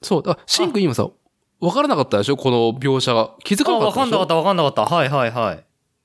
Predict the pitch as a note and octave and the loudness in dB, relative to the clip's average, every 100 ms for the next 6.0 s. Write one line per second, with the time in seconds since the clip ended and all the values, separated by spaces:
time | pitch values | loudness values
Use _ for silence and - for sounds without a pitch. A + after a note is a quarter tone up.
0 | _ _ - D4 D4 D3+ B2+ - D#3 F3 | _ _ -2 0 0 0 -2 0 0 2
1 | F3+ F3 E3+ E3+ E3+ - D3 - A#3 D#3 | 0 2 2 0 -2 -4 -4 -2 -2 0
2 | A2+ A#2 D#3+ _ _ _ _ - F3+ - | 0 -2 -6 _ _ _ _ -4 -4 -2
3 | C4 B3+ B3+ E3+ G2+ G2 G2 B2 - - | -2 0 0 0 2 2 2 0 -2 -2
4 | B3+ A3+ - D#3 A3 - A3+ G3+ - G#3 | 0 0 -2 0 0 0 -2 -2 -2 -4
5 | G#3 G#3+ G#3 A#3+ F3 A2+ G2+ F#3 D3+ E2+ | -2 -2 0 2 2 2 0 0 -2 -4